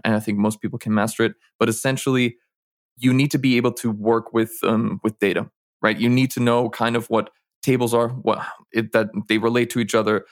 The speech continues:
That type of thinking, um, is crucial to doing well in this job, right? So you need to have some sort of, um, coding knowledge, some sort of, um, proven ability to think, um, analytically about data,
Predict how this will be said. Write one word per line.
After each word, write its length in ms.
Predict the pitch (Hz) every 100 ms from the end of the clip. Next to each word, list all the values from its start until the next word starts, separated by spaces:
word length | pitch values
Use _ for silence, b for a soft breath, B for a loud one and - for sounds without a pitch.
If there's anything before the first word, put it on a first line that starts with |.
| b _ -
That 180 | 131 -
type 200 | 120 117
of 100 | -
thinking, 560 | 135 139 113 110 123 - _ _ _
um, 300 | 113 110 110 107
is 140 | 113
crucial 480 | - 135 123 113 104
to 300 | - 110 101
doing 320 | 95 110 107
well 160 | 101 92
in 80 | 92
this 100 | -
job, 220 | 73 - 95
right? 160 | 104
So 100 | -
you 140 | 107 113
need 160 | 120
to 80 | 120
have 120 | 107
some 240 | - 123 123
sort 240 | 120 110
of, 200 | 104 - _ _ _ -
um, 220 | 95 90 - -
coding 300 | 139 135 131
knowledge, 420 | 113 113 104 - _ _
some 260 | - 110 110
sort 300 | - 110 -
of, 240 | 107 107 -
um, 300 | 101 104 -
proven 280 | - 139 131
ability 420 | - 120 117 113
to 140 | 107 107
think, 560 | - - 131 135 - -
um, 180 | 117 113
analytically 720 | 110 113 120 120 - 123 113
about 340 | 107 113 113
data, 320 | 113 110 107